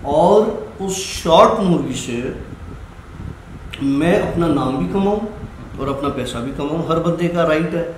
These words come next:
हर बंदा यही करना चाहता है। इसने क्या किया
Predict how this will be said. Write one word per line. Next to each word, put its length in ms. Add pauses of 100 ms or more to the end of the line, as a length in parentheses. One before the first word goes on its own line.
हर 80
बंदा 640
यही 120
करना 360
चाहता 340
है। 60 (1700)
इसने 320
क्या 200
किया 320